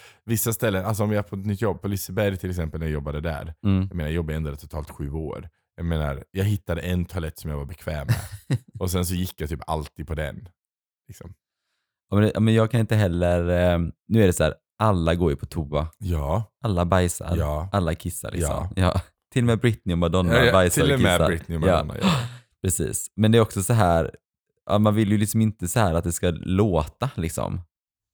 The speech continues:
Speaker 2: Men man kan ju inte
Speaker 1: Nej.
Speaker 2: hjälpa om det gör det. Liksom så.
Speaker 1: Nej.
Speaker 2: Nej.
Speaker 1: Mi-, mitt tips om man, om man ska bajsa då,
Speaker 2: Mm.
Speaker 1: är ju att lägga lite, eh, lager med papper på
Speaker 2: Ja,
Speaker 1: vattnet.
Speaker 2: precis.
Speaker 1: Det är
Speaker 2: Det är
Speaker 1: bra.
Speaker 2: sant. Det är
Speaker 1: Det är bra.
Speaker 2: jättebra.
Speaker 1: Det blir också
Speaker 2: Mm.
Speaker 1: inte lika sk-, mycket skit i toaletten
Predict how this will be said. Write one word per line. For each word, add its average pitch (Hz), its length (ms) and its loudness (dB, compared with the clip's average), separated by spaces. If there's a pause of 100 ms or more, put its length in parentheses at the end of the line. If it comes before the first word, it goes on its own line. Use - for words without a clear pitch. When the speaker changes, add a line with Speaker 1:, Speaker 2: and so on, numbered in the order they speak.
(520)
Speaker 2:
Men 98 260 2
man 95 140 0
kan 120 100 -2
ju 113 40 2
inte 95 140 -2
Speaker 1:
Nej. 92 80 4
Speaker 2:
hjälpa 92 300 2
om 87 100 2
det 95 80 2
gör 92 300 4
det. - 200 -8 (220)
Liksom 85 200 -4
så. - 320 -6
Speaker 1:
Nej. 104 420 -2 (140)
Speaker 2:
Nej. 92 180 0
Speaker 1:
Mi-, - 140 -4
mitt 131 320 -2
tips - 320 -6
om 107 100 0
man, 101 300 -2
om 101 160 -4
man 95 180 -2
ska 95 180 -6
bajsa 90 500 -2
då, 82 220 -4 (160)
Speaker 2:
Mm. 92 140 4
Speaker 1:
är 92 80 2
ju 85 140 0
att 85 200 -4
lägga 87 300 -2
lite, 82 280 -6
eh, 78 480 -8
lager 87 320 -6
med 82 140 -8
papper 98 420 -8
på 101 220 -4
Speaker 2:
Ja, 117 120 4
Speaker 1:
vattnet. 80 200 -8
Speaker 2:
precis. 98 320 -4
Speaker 1:
Det 120 60 -2
är - 40 2
Speaker 2:
Det 98 60 2
är 104 40 0
Speaker 1:
bra. 120 140 -2
Speaker 2:
sant. 104 260 -6
Det 101 80 0
är - 20 4
Speaker 1:
Det 110 40 4
är 113 40 0
bra. - 100 -6 (140)
Speaker 2:
jättebra. 98 120 -6
Speaker 1:
Det - 60 -8
blir 123 120 0
också 127 120 -2
Speaker 2:
Mm. 123 40 0
Speaker 1:
inte 110 120 -4
lika 104 260 -6
sk-, - 140 -14
mycket 92 260 -10
skit 107 420 -4
i - 120 -12
toaletten 87 420 -6